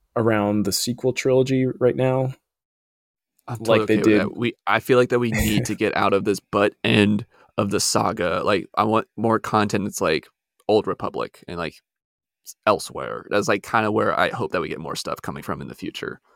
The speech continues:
Speaker 1: Yeah,
Speaker 2: I'm
Speaker 1: I feel like, yeah.
Speaker 2: so done with, like, the, the ten years following, uh, Jedi. I am so ready to, like, move on.
Speaker 1: <laughs> You're like,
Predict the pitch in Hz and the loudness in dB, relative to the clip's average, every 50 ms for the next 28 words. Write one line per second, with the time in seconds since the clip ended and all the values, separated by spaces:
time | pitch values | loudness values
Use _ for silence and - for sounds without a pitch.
0 | _ _ _ _ _ 117 117 113 110 107 104 104 110 107 123 131 135 156 151 135 | _ _ _ _ _ -2 0 2 2 2 2 0 0 0 -2 2 6 6 6 6
1 | 113 123 120 117 113 107 101 - _ _ _ _ _ _ _ - 127 131 113 104 | 6 4 4 4 4 2 0 -4 _ _ _ _ _ _ _ -8 0 2 2 2
2 | 104 107 104 104 101 110 104 104 101 - - _ _ _ _ _ - - - _ | 2 0 -2 -2 0 2 2 2 2 -2 -4 _ _ _ _ _ -10 -10 -10 _
3 | _ _ _ _ 107 117 98 - _ _ - - 127 113 107 107 107 104 104 107 | _ _ _ _ 0 0 0 0 _ _ -6 0 0 0 0 0 -2 0 2 2
4 | 98 - - - 98 - - 101 95 95 92 90 - 69 85 95 - _ _ _ | 0 0 -2 -6 -4 -2 0 0 0 0 -2 -2 -2 -4 -6 -8 -12 _ _ _
5 | _ _ _ _ _ _ _ _ _ - - 98 87 78 73 71 - - - - | _ _ _ _ _ _ _ _ _ -4 -2 0 0 0 0 -2 -4 -4 -6 -6
6 | - - - - - - - - - 101 104 98 101 90 82 - - - 107 104 | -4 -4 -4 -4 -4 -4 -4 -2 -2 0 0 0 -2 -2 -8 -10 -6 -6 -4 -4
7 | 98 98 90 78 82 85 78 - 95 87 78 71 60 - _ _ _ _ _ _ | -2 -4 -2 -2 -2 -4 -4 -6 -6 -4 -4 -4 -4 -6 _ _ _ _ _ _
8 | - 82 85 90 87 - - - - - 62 - - - _ _ _ _ _ _ | -14 -10 -8 -6 -4 -4 -4 -4 -4 -6 -6 -8 -10 -14 _ _ _ _ _ _
9 | _ _ - - - - - 220 - - - 320 320 - - - 330 330 - - | _ _ -16 -16 -14 -4 -4 -4 -4 2 2 2 2 2 4 4 4 4 4 -2
10 | 262 190 147 123 110 107 | 0 0 2 2 0 -2